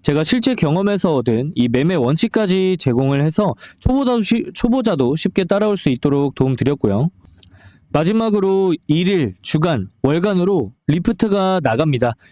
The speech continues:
이 결과 보시면서 또 안정적으로 설자-, 성장하실 수 있도록 이렇게 리포트가 매일 나가고요. 어, 초보자도 참여하기 쉽게끔 여러 가지 시스템을 구축을 전부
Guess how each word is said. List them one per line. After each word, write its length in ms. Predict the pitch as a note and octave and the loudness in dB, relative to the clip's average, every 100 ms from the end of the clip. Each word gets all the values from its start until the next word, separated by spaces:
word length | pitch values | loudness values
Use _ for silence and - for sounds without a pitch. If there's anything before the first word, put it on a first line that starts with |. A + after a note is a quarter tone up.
| - | -4
이 100 | B2+ | -2
결과 340 | D3 D3 E3 | 0 0 0
보시면서 800 | D3+ C#3 C3+ F3+ E3+ B2 G#2 D#3+ - _ - - - _ _ | 0 0 0 0 0 0 0 0 -6 _ -20 -20 -20 _ _
또 120 | D#3 A#2+ | -2 0
안정적으로 680 | D3+ G#3+ G#3+ G3 F#3 F#3 F3+ | 0 2 0 0 0 0 0
설자-, 280 | G3 G#3 F3 | 0 0 -2
성장하실 540 | G3+ G3+ G3+ F#3+ F#3 | -2 0 0 0 -2
수 140 | F3 C#3 | -2 -2
있도록 340 | G#2+ C#3 F#3 - - | 0 -2 -2 -6 -4
이렇게 800 | A#2+ B2 - G#2+ C3+ F#3 F#3 F#3 A#2+ | -2 -2 -2 0 0 0 -2 -4 -4
리포트가 460 | B2 - D#3 D3+ | -4 -2 -2 0
매일 260 | A#2+ A#2+ C3+ | 0 0 0
나가고요. 520 | G#2+ C#3 A#2+ D3+ F3+ _ _ - - - _ _ - | 0 -2 0 0 -2 _ _ -20 -20 -20 _ _ -6
어, 160 | A#2 A2+ | -4 -2
초보자도 680 | - B3+ C#4 B3 F#3+ E3 E3+ | 0 0 0 0 0 0 0
참여하기 720 | - A3 G#3+ G3 F#3 F#3+ F#3 | -2 0 0 0 0 0 0
쉽게끔 760 | - - A3 - A#2 C#3 G#3 G3+ | -4 -4 -4 0 0 0 -2 -2
여러 200 | B2 C#3+ | 0 0
가지 280 | E3 D#3 D#3 | 0 0 -2
시스템을 640 | A3 G#3+ G3+ F3 F3 E3+ D#3 | 0 -2 0 0 0 0 -2
구축을 560 | B2+ - D#3 D#3+ D#3 | -6 -4 -2 0 -2
전부 360 | C3+ A#2+ B2 | -2 0 0